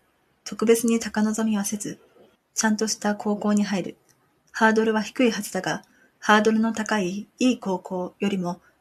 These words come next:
ちゃんとした高校というハードルの方が、常雄の母にはプレッシャーとなった。自分はちゃんとしているはずだ、と思っていても、母親は、うっかりしていると、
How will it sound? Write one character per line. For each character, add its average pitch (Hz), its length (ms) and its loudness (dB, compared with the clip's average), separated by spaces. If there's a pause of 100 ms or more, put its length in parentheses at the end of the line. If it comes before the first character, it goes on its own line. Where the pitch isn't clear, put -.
(180)
ち - 100 -2
ゃ 220 60 6
ん 226 60 2
と 240 100 -2
し - 80 0
た 214 160 0
高 208 220 -2
校 196 340 -6 (260)
と 220 100 2
い 220 120 2
う 214 80 2
ハ 208 200 2
ー 214 40 2
ド 214 120 0
ル 214 60 2
の 214 100 0
方 214 220 -2
が、 175 200 -4 (340)
常 208 160 2
雄 220 140 4
の 220 80 0
母 226 220 2
に 185 100 0
は 156 120 -6
プ - 120 -10
レ 185 60 0
ッ - 20 -4
シ - 180 -4
ャ 190 60 -2
ー - 20 -6
と 196 100 -10
な 180 100 -4
っ - 100 -14
た。 - 160 -16 (840)
自 202 140 0
分 233 140 2
は 226 120 0
ち - 120 -2
ゃ 226 80 2
ん 233 40 0
と 240 100 -8
し - 100 -4
て 226 120 0
い 226 40 4
る 226 60 2
は 202 120 -4
ず - 100 -14
だ、 202 220 -6 (340)
と 220 120 0
思 220 180 4
っ 226 60 -8
て - 100 -6
い 170 80 -4
て 185 80 -4
も、 180 200 -4 (280)
母 196 260 -2
親 190 200 0
は、 170 240 -4 (420)
う 214 80 -2
っ - 20 -10
か 247 180 6
り 233 80 0
し - 60 -2
て 190 120 -6
い 190 40 -2
る 202 100 -6
と、 175 240 -4